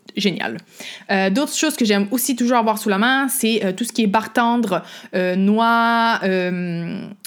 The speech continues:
euh, fruits secs, d-, fruits secs, oui, fruits secs, <laughs> euh, des choses comme ça, euh, donc des, des collations qui, qui se mangent bien, euh, pendant qu'on randonne, ça c'est super aussi. Euh,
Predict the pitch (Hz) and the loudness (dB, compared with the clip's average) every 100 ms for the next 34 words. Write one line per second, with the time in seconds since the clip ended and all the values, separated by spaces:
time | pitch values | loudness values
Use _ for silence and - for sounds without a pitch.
0 | - 180 175 - 254 247 240 226 240 240 | -6 -6 -4 0 0 0 0 2 0 -4
1 | - 254 196 185 - - 240 254 262 - | -6 -6 -6 -8 -8 -6 -6 -6 -8 -6
2 | 214 233 - - 240 - 262 - - 277 | -6 -8 -10 -6 -6 -6 -10 -8 -6 -4
3 | 285 - - - 285 226 220 214 208 202 | -4 -6 -10 -8 -4 0 2 2 2 2
4 | 196 196 208 202 285 269 214 208 247 277 | 2 0 0 0 0 0 0 0 0 -2
5 | - - 196 185 180 196 196 202 190 185 | -8 -4 -2 0 0 2 2 2 0 -2
6 | 247 247 233 254 269 262 - 185 185 196 | 0 0 0 -2 -2 -2 -4 -4 -4 -4
7 | 196 196 196 196 214 240 247 226 190 185 | -2 0 0 0 0 0 2 2 2 0
8 | 175 165 180 180 202 226 233 226 196 180 | 0 -2 -2 -4 -2 0 0 0 -2 -2
9 | 190 254 226 170 - - - 220 214 - | 0 2 0 -2 -8 -20 -4 -2 -2 -6
10 | - - - 254 262 226 180 - 240 262 | -8 -8 -2 0 0 0 0 0 0 -2
11 | - - 196 190 180 180 175 | -6 -6 -2 -2 -2 -6 -8